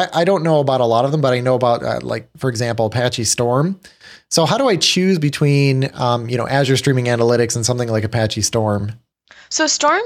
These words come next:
Speaker 2: is currently offered in Azure on H D Insight.
Speaker 1: Mm-hmm.
Speaker 2: So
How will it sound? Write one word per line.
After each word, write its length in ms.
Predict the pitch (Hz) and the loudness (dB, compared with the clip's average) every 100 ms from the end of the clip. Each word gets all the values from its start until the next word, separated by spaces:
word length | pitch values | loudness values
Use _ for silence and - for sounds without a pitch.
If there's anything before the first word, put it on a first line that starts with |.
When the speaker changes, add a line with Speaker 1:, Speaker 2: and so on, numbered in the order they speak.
| 392 | -4
Speaker 2:
is 240 | 247 226 | -6 -4
currently 420 | - 269 277 - 247 | -6 -2 -2 -2 -2
offered 420 | - 226 214 208 - | -2 -2 -4 -8 -6
in 160 | 226 240 | -4 -4
Azure 560 | 175 175 185 185 214 - - - | -4 -2 -2 -2 -4 -12 -20 -6
on 560 | 190 190 190 190 190 - - | -2 0 0 -2 -6 -10 -6
H 260 | 208 - | -2 -2
D 140 | - 214 | -2 -4
Insight. 480 | 175 - - - - _ - - | -6 -4 -4 -6 -14 _ -18 -8
Speaker 1:
Mm-hmm. 80 | |
Speaker 2:
So 380 | 120 220 214 208 | -4 0 0 0